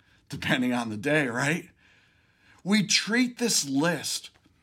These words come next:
as if it's a buffet. A time to tear down,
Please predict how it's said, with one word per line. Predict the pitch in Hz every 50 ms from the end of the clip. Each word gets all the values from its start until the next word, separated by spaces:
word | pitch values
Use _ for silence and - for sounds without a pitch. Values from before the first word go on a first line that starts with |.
| _ _ _ _ _ -
as | 139 143 139 127
if | 151 151 -
it's | 160 147 - -
a | 135
buffet. | 117 - 139 135 135 135 - 131 131 131 117 87 - - _ _ _ _ _ _ _ _ _ _ _ _ _ _ _
A | -
time | - - 113 120 127 143 156 139
to | 139
tear | 135 - 123 131 127 127
down, | 120 120 117 127 143 170 165 165